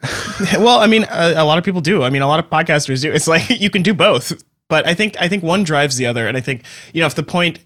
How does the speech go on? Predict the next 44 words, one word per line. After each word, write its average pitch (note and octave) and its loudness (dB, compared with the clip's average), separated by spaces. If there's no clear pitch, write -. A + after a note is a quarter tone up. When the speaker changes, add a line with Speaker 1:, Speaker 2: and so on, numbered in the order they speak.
Speaker 2:
if, D3 -4
if D3+ -4
your D#3+ 0
goal F3 2
is F3 0
to D#3+ -4
get C#3 0
a C3 -2
bigger A#2+ -2
audience, A2+ 0
why C#3 2
not C3 -2
do B2+ -2
it A#2 -2
on A2 -2
two A#2+ -4
fronts? - -8
But F3+ 0
I F#3+ 4
think, A3+ 0
I C#4 0
don't D#4 2
know, D#3+ 2
I F#3 0
think C4 -2
I, G#3+ 0
I G#3+ 0
find B3 0
different F3 -2
pleasures C3 0
in A#2+ -2
podcasts A#2+ -2
than A2+ -2
I G#2+ -4
do G2 -6
in - -8
streams. - -8
'Cause, D3+ -4
like, E3+ 0
for F#3+ -2
me, A3 4
I D#3+ 2
watch D#3+ 2
streams C#3+ -2